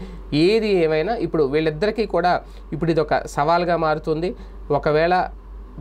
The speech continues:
పక్క రాష్ట్రాల్లో ఉన్నట్టు కేసులు ఇక్కడ వీగిపోతే ముందు హడావుడి చేసి నరేంద్ర మోడీ లేదంటే కేంద్ర ప్రభుత్వం, ఆ,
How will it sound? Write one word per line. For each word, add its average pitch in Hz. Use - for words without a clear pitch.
పక్క 147
రాష్ట్రాల్లో 175
ఉన్నట్టు 156
కేసులు 160
ఇక్కడ 156
వీగిపోతే 151
ముందు 196
హడావుడి 175
చేసి 160
నరేంద్ర 156
మోడీ 151
లేదంటే 143
కేంద్ర 143
ప్రభుత్వం, 135
ఆ, 131